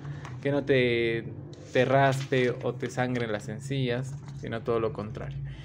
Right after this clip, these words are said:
Ahora vamos a tener esta gama Optifresh que, bueno, yo, que yo sepa, se lanza la primera vez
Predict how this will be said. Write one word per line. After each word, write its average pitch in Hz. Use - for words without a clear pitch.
Ahora 139
vamos 170
a 202
tener 143
esta 139
gama 131
Optifresh 143
que, 143
bueno, 135
yo, 139
que 131
yo 147
sepa, 190
se 139
lanza 156
la 127
primera 131
vez 147